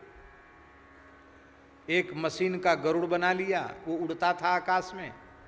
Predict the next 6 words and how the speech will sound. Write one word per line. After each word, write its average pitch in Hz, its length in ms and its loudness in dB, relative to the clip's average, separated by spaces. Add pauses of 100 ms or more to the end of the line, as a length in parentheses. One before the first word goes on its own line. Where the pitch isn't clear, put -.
(1160)
शंख 196 360 -2
चक्र 180 240 -4
गदा 170 300 2
पद्म 165 300 -8
धारण 147 340 -2
करता, 165 600 -2